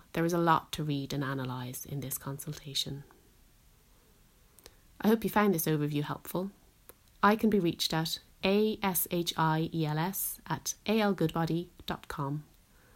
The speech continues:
Also, our detailed and focused note on the esa consultation can be accessed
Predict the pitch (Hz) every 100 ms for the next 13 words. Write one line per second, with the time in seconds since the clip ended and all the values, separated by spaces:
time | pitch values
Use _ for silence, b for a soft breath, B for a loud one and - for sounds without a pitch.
0 | b b b b b b 262 247 - 165
1 | 165 - 185 175 240 226 214 220 208 233
2 | 220 160 151 156 - 208 202 - 147 -
3 | - 151 151 160 170 165 180 175 247 220
4 | 165 - - 170 170 -